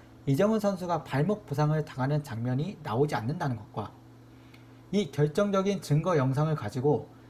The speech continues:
이미 방송통신심의위원회에 신고를 한 상태입니다. 이제부터는 그 사실에 대해서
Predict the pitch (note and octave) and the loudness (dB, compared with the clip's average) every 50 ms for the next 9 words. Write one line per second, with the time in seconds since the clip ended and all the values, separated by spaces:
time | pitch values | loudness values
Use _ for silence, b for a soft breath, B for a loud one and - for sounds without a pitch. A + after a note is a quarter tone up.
0 | B B - - C#3+ D#3+ F3+ F3+ - - - C3 D3+ D3 D#3+ F#3 F#3+ F#3+ - F3+ | B B -2 0 0 2 0 -2 -4 -4 0 2 2 2 2 0 -2 -4 -4 -6
1 | F3+ D#3+ - F#3+ G3 F#3 - - - G3+ G3+ G3+ F3+ C3+ B2 C3 C3+ C3 B2+ B2+ | -6 -4 -4 -4 -4 -4 -4 -4 -4 -4 -2 -2 -2 0 2 2 2 2 2 2
2 | C#3 F3+ A3 - - - - G3 G3 F3+ F3+ F3 F3 D#3+ E3 E3 E3 - - F#3 | 0 0 -2 -6 -10 -10 -8 -6 -4 -4 -4 -2 -2 -2 -2 -4 -6 -8 -10 -8
3 | F#3 F#3+ F#3 D3+ B2 A2 A#2+ A2 G2+ - - B B B B B B B B B | -8 -6 -4 -2 -2 -2 -2 -6 -6 -8 -14 B B B B B B B B B
4 | B B B B B B B B B B - - - - - - D3+ D#3+ F3+ B3 | B B B B B B B B B B -20 -20 -20 -18 -4 0 0 2 4 4
5 | A#3+ A3 - F3+ E3+ F3 F3+ D3 A#2 A#2 - - - - - D#3+ D#3 - - A#3 | 4 4 2 2 2 2 2 0 0 -2 -8 -16 -6 -2 -2 -2 0 0 0 0
6 | B3 B3 - A3 A3+ A3 F3 D#3 C#3+ C#3 G3 G#3 A#3 A#3 - | 0 2 2 2 2 4 4 4 2 4 2 2 0 0 -6